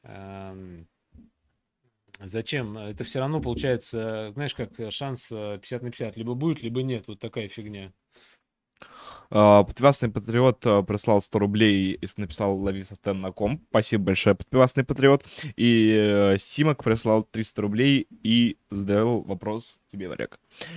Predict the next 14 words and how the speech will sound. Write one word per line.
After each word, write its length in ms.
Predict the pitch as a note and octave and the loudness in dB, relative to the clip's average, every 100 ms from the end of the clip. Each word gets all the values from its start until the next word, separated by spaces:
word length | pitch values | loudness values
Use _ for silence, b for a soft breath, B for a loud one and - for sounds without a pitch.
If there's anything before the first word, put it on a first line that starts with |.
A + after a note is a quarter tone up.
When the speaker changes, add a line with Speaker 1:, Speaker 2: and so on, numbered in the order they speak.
| C#3+ | -4
Speaker 2:
Егор 240 | A#2+ B2+ E3 | 2 4 6
ополченцам 480 | A#2+ A2+ E3+ C#3 A#2 | 4 2 2 -2 -2
собрал 240 | A#2+ A2 | 2 2
на 100 | A2 | 2
Б 100 | G#2+ | 0
Т 120 | A2 C3+ | 2 2
Р. 200 | F#2 - | 2 -4
Что 280 | - - D#3+ | -8 -2 0
самое 320 | - A#2 G2+ | 0 0 0
масштабное, 640 | G2+ - C3+ C#3+ A#2+ G2 | -2 -2 2 4 2 -4
сложное, 500 | G#2 A#2+ C3+ C3 F#2+ | -2 2 2 2 -2
труднодоставаемое 960 | A2+ A#2+ A2 G2 - G2+ G#2+ B2+ G#2+ F#2+ | 0 0 0 -2 -2 0 2 2 0 -2
доводилось 460 | F#2+ G2 G2+ A2 | -2 -4 -4 -8
поставлять? 520 | G#2+ - F#2+ F#2 - | -10 -12 -12 -12 -16